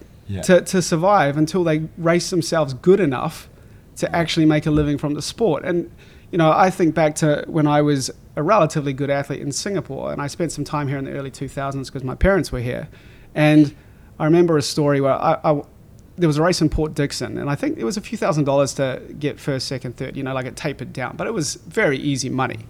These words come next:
Speaker 2: And I said to a couple of the guys on the national team, "Let's all, let's get a little car, let's drive up and, and go and win some money, boys." They're like, "Oh, the association won't send us." I said, "So what? Like, my association's not sending me. Let's just go up there." And they're like,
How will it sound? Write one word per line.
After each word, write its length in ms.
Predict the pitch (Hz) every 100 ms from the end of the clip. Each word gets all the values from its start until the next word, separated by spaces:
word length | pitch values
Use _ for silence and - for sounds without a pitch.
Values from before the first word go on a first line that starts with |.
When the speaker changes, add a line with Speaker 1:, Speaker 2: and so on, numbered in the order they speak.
| - - -
Speaker 2:
And 80 | -
I 80 | 156
said 200 | 196 170
to 360 | 165 147 -
a 60 | -
couple 200 | 165 151
of 40 |
the 60 | 127
guys 240 | 143 139 143
on 40 |
the 60 | 135
national 220 | 117 -
team, 160 | 143
"Let's 180 | 175 202
all, 200 | 196 - -
let's 200 | 180 -
get 180 | 190
a 200 | 160 147 -
little 220 | 185 160
car, 300 | - 156 180
let's 180 | 180 -
drive 280 | 170 156
up 200 | 156 180
and, 260 | 165 151 147 -
and 140 | 151
go 160 | 160 156
and 240 | 147 139 -
win 160 | 175 156
some 140 | 147
money, 200 | 170 202
boys." 420 | 131 175 254 - - - - -
They're 100 | 160
like, 140 | 160 185
"Oh, 140 | 190
the 160 | 156 143
association 600 | 156 180 165 170 - 151
won't 200 | 139 -
send 260 | 233 254
us." 320 | - - - - - - - - -
I 80 |
said, 260 | 151 147 143 - - - - - - -
"So 180 | - 170
what? 340 | 208 233 - -
Like, 340 | 151 131 -
my 160 | 185 190
association's 500 | 180 147 139 127 135
not 140 | 135
sending 240 | - 156 156
me. 100 | 202
Let's 240 | 247 185
just 180 | 208 165
go 160 | 202 202
up 160 | 226
there." 120 | 175 143
And 100 | 139
they're 80 |
like, 240 | 151 151